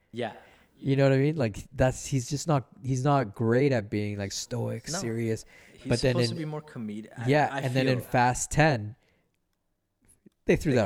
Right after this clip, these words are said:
Speaker 2: out the
Speaker 1: kinda let him
Speaker 2: window.
Speaker 1: loose,
Speaker 2: He's, he's
Speaker 1: yeah.
Speaker 2: Peacemaker there.
Speaker 1: Yeah,
Speaker 2: <laughs>
Speaker 1: pretty
Speaker 2: He's
Speaker 1: much.
Speaker 2: just like,
Speaker 1: <laughs>
Speaker 2: "Let's let him have his fun." And then you're like, "Okay, here's John Cena, right? Like, here's the guy I
Speaker 1: I
Speaker 2: like."
Speaker 1: think,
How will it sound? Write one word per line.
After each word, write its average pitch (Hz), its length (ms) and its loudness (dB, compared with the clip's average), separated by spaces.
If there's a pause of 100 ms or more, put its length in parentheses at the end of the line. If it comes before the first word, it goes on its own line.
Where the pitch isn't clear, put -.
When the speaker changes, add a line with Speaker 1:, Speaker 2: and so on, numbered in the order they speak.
Speaker 2:
out 127 40 -4
the 95 60 0
Speaker 1:
kinda 98 60 2
let 117 180 6
him 98 120 -2
Speaker 2:
window. 101 140 -6
Speaker 1:
loose, 101 260 -10
Speaker 2:
He's, 151 280 6
he's 160 140 4
Speaker 1:
yeah. - 80 -10
Speaker 2:
Peacemaker 98 600 -2
there. 127 160 -2
Speaker 1:
Yeah, 110 260 0
Speaker 2:
<laughs> 214 120 12
Speaker 1:
pretty 180 200 10
Speaker 2:
He's 135 100 2
Speaker 1:
much. 156 320 4
Speaker 2:
just - 300 0
like, 131 180 2
Speaker 1:
<laughs> 147 440 0
Speaker 2:
"Let's 147 260 8
let 165 140 6
him 151 80 6
have 143 220 6
his 117 180 0
fun." 131 300 6
And 110 120 -2
then 117 140 -2
you're 117 160 0
like, 107 140 0
"Okay, 139 400 0
here's 147 340 8
John 95 300 2
Cena, 90 440 -8
right? 110 260 -4
Like, 101 280 -8
here's 127 320 -2
the 107 60 -6
guy 90 220 -6
I 87 80 -8
Speaker 1:
I - 20 -8
Speaker 2:
like." 76 280 -8
Speaker 1:
think, 147 180 -8